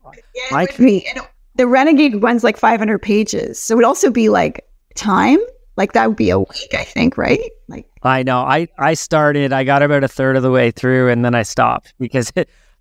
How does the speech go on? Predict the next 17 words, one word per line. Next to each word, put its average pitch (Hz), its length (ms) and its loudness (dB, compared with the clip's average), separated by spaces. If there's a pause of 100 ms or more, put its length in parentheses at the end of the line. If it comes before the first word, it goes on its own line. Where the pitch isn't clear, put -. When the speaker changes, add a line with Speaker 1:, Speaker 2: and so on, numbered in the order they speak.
Speaker 2:
or 202 140 2
I 175 120 2
started 208 320 0
to 185 80 0
lose 160 240 0
my 131 180 0
voice, 208 600 -2
and 147 180 0
yeah, 131 220 -2
it 131 60 -2
wasn't 143 340 0
great. 123 260 -2
So 160 80 -4
I 156 140 -4
will, 220 280 0 (360)
I 170 140 0
Speaker 1:
I, 143 80 -2